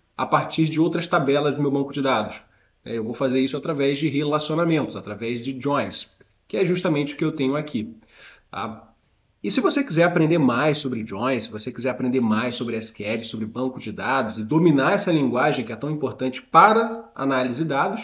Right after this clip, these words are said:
para desenvolvimento de banco de dados, enfim, pra trabalhar com dados de forma geral, aqui na descrição, no primeiro link, você encontra informações do nosso treinamento completo de S Q L, o S Q L Impressionador.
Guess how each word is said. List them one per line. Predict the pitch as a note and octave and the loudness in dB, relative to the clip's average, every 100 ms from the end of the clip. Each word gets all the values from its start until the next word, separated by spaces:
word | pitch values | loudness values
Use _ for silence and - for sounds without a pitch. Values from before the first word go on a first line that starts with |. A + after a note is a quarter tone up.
| - | -10
para | - F3+ | -4 -2
desenvolvimento | D3 C3+ A#2+ A#2+ A#2+ | 0 -2 -2 -4 -6
de | |
banco | A#2 A2 - | -8 -10 -10
de | |
dados, | G#2 B2+ D3 | -6 -4 -2
enfim, | D#3+ - | -4 -4
pra | - | -4
trabalhar | F#3+ F3 F3 | -2 0 0
com | F3 F3 | 2 2
dados | C#3+ D3 E3+ - - _ - | 4 2 2 -4 -12 _ -12
de | |
forma | A#2+ A#2 A#2+ | -10 -6 -4
geral, | C3+ C3+ D3 D3+ - - - | -2 2 2 0 -8 -18 -8
aqui | C#3+ F#3+ | -4 2
na | G#3 | 2
descrição, | G#3 G3 E3+ D#3 E3+ | 2 0 0 2 2
no | F3+ | 2
primeiro | F3+ F3 G3 | 6 8 8
link, | F3 E3+ D#3+ | 6 4 2
você | E3+ D#3+ | 0 0
encontra | D#3+ D3+ D3+ D#3 | 0 0 0 -2
informações | D3+ D#3 D3+ D#3+ - C#3 C#3 | -4 -2 -2 -2 0 -2 -2
do | C#3 | 0
nosso | C3 - - | 0 -2 0
treinamento | F3 F#3 E3+ D#3 F3+ - | 4 6 6 6 6 4
completo | - D#3+ C3+ B2+ A#2+ | 0 0 0 0 0
de | B2 | -4
S | A#2 - | -4 -2
Q | |
L, | C#3 C3+ C3+ - _ | 0 0 -2 -10 _
o | - | -4
S | B2+ - | -2 -2
Q | - | 0
L | C#3 C#3+ D3 | 2 2 0
Impressionador. | F#3+ F#3+ F3+ F3 D#3+ E3+ C3+ B2 G#2 | -2 0 0 0 0 2 2 0 -4